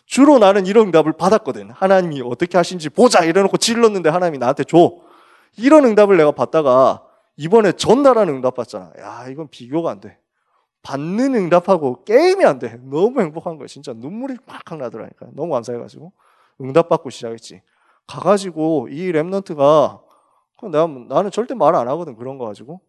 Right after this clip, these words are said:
근데 이 뭐 나하고 얘기를 따로 한 것도 아닐 텐데 이 친구가 작년에 나 봤던 걸 기억하고 막 뛰어와가지고 막 안기는 거야, 점프해가지고.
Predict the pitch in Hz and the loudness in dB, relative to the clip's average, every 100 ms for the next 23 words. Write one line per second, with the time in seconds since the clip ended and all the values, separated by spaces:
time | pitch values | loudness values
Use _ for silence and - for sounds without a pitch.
0 | - 208 175 151 135 139 151 139 123 170 | -14 -4 -2 -2 -8 -14 -16 -8 -2 -2
1 | 190 131 127 214 220 247 226 226 226 247 | -4 -10 -10 -12 -12 -8 -4 -4 -4 -6
2 | 247 180 143 196 208 143 139 120 135 - | -6 -4 -4 -6 -10 -4 -4 -4 -10 -14
3 | 196 135 - 156 180 220 220 170 123 127 | -4 -4 -4 -10 -6 -4 -2 -2 -4 -4
4 | 123 - 165 135 - 170 - - 185 190 | -8 -10 -10 -10 -6 -6 -6 -16 -4 2
5 | 208 - 233 214 170 175 160 135 - 139 | 2 2 2 4 2 0 -4 -8 -8 -10
6 | 170 185 131 165 165 127 117 113 107 | -8 -10 -10 -10 -8 -8 -8 -14 -20